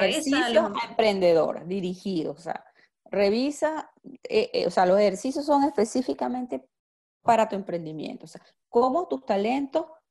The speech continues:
Speaker 1: apoyan tu emprendimiento? ¿Cómo tus hobbies, cómo un hobby se podría convertir en, en un, en una manera de, un trabajo hobby, <laughs> como, como una manera de, de, de hacer dinero, de montar un emprendimiento? Entonces,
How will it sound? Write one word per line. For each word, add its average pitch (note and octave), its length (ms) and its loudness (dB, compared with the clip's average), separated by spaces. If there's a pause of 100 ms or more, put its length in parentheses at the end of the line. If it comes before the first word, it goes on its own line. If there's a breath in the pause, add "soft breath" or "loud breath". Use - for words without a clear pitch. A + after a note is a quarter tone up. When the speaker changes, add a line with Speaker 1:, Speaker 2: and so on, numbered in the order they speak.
Speaker 1:
apoyan F#3+ 460 -4
tu A3 80 -12
emprendimiento? F#3 760 -12
¿Cómo B3 340 0
tus A#3+ 280 -4
hobbies, A3 420 0
cómo B3 260 -2
un C#4 280 -6
hobby A3 420 -4 (460)
se - 200 -4
podría G3+ 680 0
convertir F#3+ 720 -4
en, F#3 500 -8
en F3 180 -10
un, F3+ 840 -10 (180)
en F3 160 -8
una G3 420 -6
manera A3+ 480 -2
de, E3 460 -4
un F#3 140 -6
trabajo G#3 340 4
hobby, E3 260 0
<laughs> A4+ 640 -6
como, F3+ 580 -4
como F#3 200 -10
una G#3+ 140 -4
manera A3 380 0
de, F#3 280 0
de, D#3+ 520 -6
de D#3+ 120 -6
hacer F#3 520 -2
dinero, F#3+ 360 -2
de E3+ 140 0
montar E3+ 380 -6
un F#3 100 -6
emprendimiento? E3+ 720 -10
Entonces, F3+ 380 -10